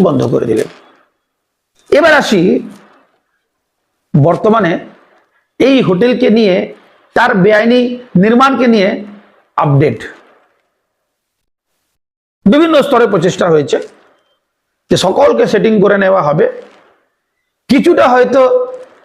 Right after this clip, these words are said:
তিনি সাফল্য মনে করছেন এই প্রচেষ্টাকে নিয়ে। খুব শীঘ্রই অনেক বড় একটি আপডেট দেব আপনাদেরকে, খুব শীঘ্রই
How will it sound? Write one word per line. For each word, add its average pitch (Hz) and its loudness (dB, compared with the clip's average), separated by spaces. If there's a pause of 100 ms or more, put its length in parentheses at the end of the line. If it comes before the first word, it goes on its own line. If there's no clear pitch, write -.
(1400)
তিনি 233 2 (100)
সাফল্য 240 2 (140)
মনে 226 0
করছেন 196 0 (460)
এই 226 2
প্রচেষ্টাকে 196 0
নিয়ে। 185 0 (1080)
খুব 254 0 (160)
শীঘ্রই 165 2 (800)
অনেক 240 0 (200)
বড় 226 4 (120)
একটি 180 -2 (100)
আপডেট 170 0 (1080)
দেব 139 0 (100)
আপনাদেরকে, 120 -4 (1400)
খুব 359 2 (140)
শীঘ্রই 277 2